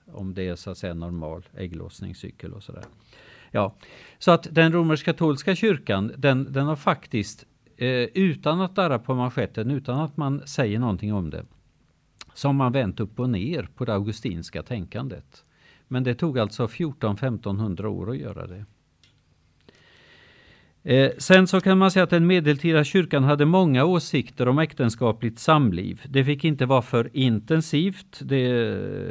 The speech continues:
eh, vad nu det innebär. Det fick inte bedrivas i anslutning till kyrkliga helgdagar, och det innebar att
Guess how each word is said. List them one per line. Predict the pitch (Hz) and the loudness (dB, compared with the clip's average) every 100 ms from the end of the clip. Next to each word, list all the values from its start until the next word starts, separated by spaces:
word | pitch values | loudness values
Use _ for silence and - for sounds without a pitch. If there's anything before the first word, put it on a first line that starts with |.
| 92 | -8
eh, | 92 87 - - - 107 - | -10 -12 -14 -16 -14 -14 -10
vad | 104 113 | -4 -2
nu | 110 107 | 0 0
det | 117 | 2
innebär. | 127 104 139 175 - _ _ _ _ | 0 2 2 0 -4 _ _ _ _
Det | 143 | 0
fick | 143 202 190 | 2 2 2
inte | 170 151 | 4 4
bedrivas | 147 165 170 120 120 | 2 6 6 6 4
i | 151 | 6
anslutning | 160 165 - 123 131 113 | 6 4 2 2 2 0
till | 143 | 0
kyrkliga | 123 170 135 131 110 | 0 0 0 -2 0
helgdagar, | 113 160 160 101 120 151 190 107 95 | 2 2 0 0 2 4 4 2 -2
och | 104 127 | 0 0
det | 135 | 0
innebar | 160 120 113 120 | 2 2 2 2
att | 123 - | 0 -2